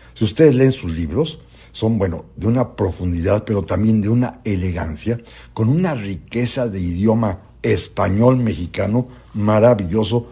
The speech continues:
don Edmundo Gorman. Bien merecido que él sea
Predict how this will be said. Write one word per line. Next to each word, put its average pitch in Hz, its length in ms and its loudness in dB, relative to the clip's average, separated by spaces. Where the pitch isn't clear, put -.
don 95 280 -2
Edmundo 95 440 0
Gorman. 143 540 2
Bien 170 360 4
merecido 156 520 0
que 123 100 0
él 127 120 2
sea 151 360 2